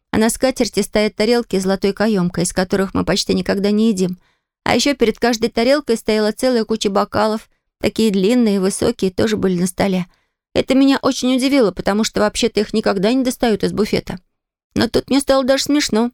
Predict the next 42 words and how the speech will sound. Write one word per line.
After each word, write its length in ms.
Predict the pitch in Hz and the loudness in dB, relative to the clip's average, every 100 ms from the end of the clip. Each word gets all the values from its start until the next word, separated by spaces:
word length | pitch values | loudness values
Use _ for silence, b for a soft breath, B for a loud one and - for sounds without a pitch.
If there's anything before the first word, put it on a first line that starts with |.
| _ _ _ | _ _ _
Я 120 | - | -2
заметила, 440 | 233 262 285 262 247 | 0 2 2 2 0
что 160 | - | 2
из-за 220 | 240 226 226 | 0 2 0
всех 240 | - 254 | 0 0
этих 320 | 226 240 220 b b 208 | 0 -2 -4 b b -2
дел 360 | 202 285 320 - | 2 2 2 2
мама 280 | 226 240 | 2 2
забыла 360 | 226 233 254 254 | 2 2 2 0
поставить 520 | 247 247 - 247 247 | 0 -2 0 0 0
один 260 | 240 254 247 | 0 0 -2
прибор. 440 | 262 247 269 - _ _ _ _ _ _ _ _ _ _ _ | -2 0 0 -2 _ _ _ _ _ _ _ _ _ _ _
Я 120 | 247 | -2
побежал 360 | 220 226 240 240 | 2 2 2 2
на 160 | 247 | 2
кухню 380 | 240 180 - - b b b | 0 -4 -4 -10 b b b
и 80 | - | 0
увидел, 260 | 247 233 220 | 2 4 2
что 200 | - 220 | 0 0
мама 280 | 226 233 220 | 2 2 0
там 200 | 208 202 | 0 0
разговаривает 640 | 202 190 196 254 202 196 | -2 -2 0 0 0 -2
с 40 | |
какой-то 380 | 196 190 233 208 | -4 -2 -2 0
дамой 340 | 202 247 254 | 2 2 0
в 60 | 190 | -2
черном 340 | - 190 202 | -2 0 0
платье 380 | 190 214 269 208 | 0 0 2 0
и 20 | |
белом 280 | 190 214 233 | 2 2 2
переднике. 580 | 247 240 175 170 - 190 _ _ _ _ | 0 0 0 -4 -6 -10 _ _ _ _
Мама 260 | 214 508 226 | -2 0 0
была 260 | 226 240 233 | 0 0 0
ужасно 360 | 233 269 - | 0 -2 -2
красивая, 540 | 247 240 262 226 190 196 | -2 -2 -2 -2 -2 -2
и 120 | 202 | -2
волосы 360 | 214 220 - | 0 0 0
у 40 | 202 | -2
нее 100 | 202 | 0
причесаны 480 | - 208 208 - 190 | -2 -2 -2 -2 -2
просто 320 | 226 226 - | 0 -2 -4
потрясающе. 720 | - - - - 190 - - | -6 -4 -2 -2 -2 -4 -6